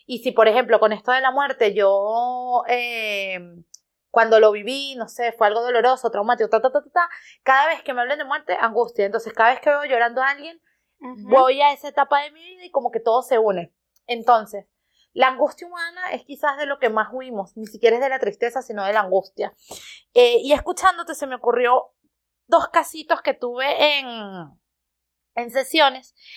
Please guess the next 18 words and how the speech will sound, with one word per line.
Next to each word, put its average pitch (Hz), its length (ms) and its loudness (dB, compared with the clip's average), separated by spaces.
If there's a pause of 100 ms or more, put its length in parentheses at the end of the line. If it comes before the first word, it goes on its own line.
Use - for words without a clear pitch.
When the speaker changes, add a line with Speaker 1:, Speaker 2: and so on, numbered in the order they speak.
(340)
Speaker 1:
Eh, 196 600 2
una 220 260 -2
chama 262 800 4 (100)
que 226 120 -4
ella 226 180 4
decía, 277 280 0
creo 269 140 0
que - 60 -20
esto - 120 -12
ya 370 80 -8
lo 330 80 -6
he 339 40 -4
dicho 330 140 -12
en 302 60 -14
otro 311 140 -12
episodio 240 280 -10
del 240 80 -10
podcast, - 360 -4